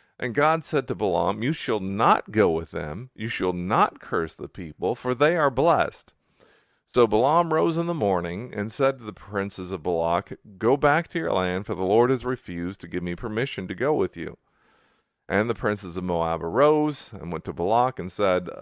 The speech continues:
"Uh, Balaam refuses to come with us." Uh, then Balak sent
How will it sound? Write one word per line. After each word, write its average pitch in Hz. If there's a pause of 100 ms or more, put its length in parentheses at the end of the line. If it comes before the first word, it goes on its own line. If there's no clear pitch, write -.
"Uh, 85
Balaam 101
refuses 101
to 98
come 107
with 76
us." - (1080)
Uh, 50
then 107
Balak 113
sent 123